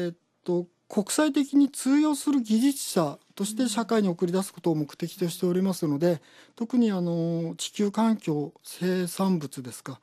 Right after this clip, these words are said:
Speaker 1: それから国際性、それからあの、国際的に、えーと、広い視野を持った、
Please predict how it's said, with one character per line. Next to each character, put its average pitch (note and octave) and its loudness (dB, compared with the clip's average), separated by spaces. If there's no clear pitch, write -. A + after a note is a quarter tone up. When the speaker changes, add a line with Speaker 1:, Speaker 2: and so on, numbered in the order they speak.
Speaker 1:
そ - -6
れ F3+ -2
か - -4
ら G3 0
国 - -8
際 F3 2
性、 D#3 0
そ - -8
れ G3+ 0
か A#3 0
ら A#3+ 2
あ G3+ 2
の、 D#3+ 0
国 E3+ -6
際 A#3+ 2
的 B3+ 0
に、 C4+ 6
え F3 -4
ー - -4
と、 E3+ -8
広 C4+ 2
い C#4+ 2
視 C#4 2
野 A3 6
を G3 2
持 E3 2
っ - -2
た、 D3+ -2